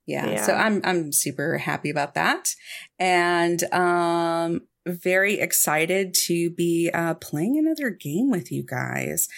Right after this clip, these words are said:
Speaker 1: Um, it's been a little while since we have recorded. Um, so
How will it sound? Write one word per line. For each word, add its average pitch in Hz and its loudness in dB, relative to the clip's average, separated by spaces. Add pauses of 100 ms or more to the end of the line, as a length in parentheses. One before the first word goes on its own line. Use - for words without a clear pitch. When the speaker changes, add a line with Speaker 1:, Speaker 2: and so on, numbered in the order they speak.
(320)
Speaker 1:
Um, 180 2
it's 180 0
been 196 0
a 269 2
little 311 2
while 151 2
since - 2
we 160 -2
have 147 -2
recorded. 147 -2 (600)
Um, 156 2 (200)
so 165 4